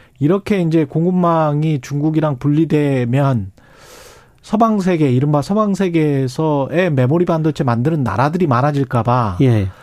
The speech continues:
Speaker 1: 그것도 사실은 저는 좀 걱정이 되는데 어떻게 보세요?
Speaker 2: 그렇죠. 메모리 반도체는 우리나라가 세계에서 가장 일 위인데요.
Speaker 1: 예.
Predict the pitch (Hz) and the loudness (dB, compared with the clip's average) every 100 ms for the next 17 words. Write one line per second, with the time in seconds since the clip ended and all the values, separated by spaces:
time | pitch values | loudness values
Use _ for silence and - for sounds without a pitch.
0 | - - 135 226 247 196 185 202 175 135 | -20 -4 -2 0 0 0 0 0 0 0
1 | 147 143 135 117 - 202 170 135 175 139 | 0 -2 -4 -6 -2 -2 0 -2 -2 -6
2 | - - 285 127 120 202 - 135 131 165 | -6 -4 -2 -2 -6 -10 -2 0 2 2
3 | 113 123 143 143 120 120 123 120 - 117 | 4 4 4 4 4 4 4 2 2 4
4 | 117 117 117 127 139 131 123 - 143 127 | 4 4 2 2 2 4 2 2 2 2
5 | 123 123 120 110 107 113 160 151 101 107 | 0 0 2 4 4 4 4 4 4 4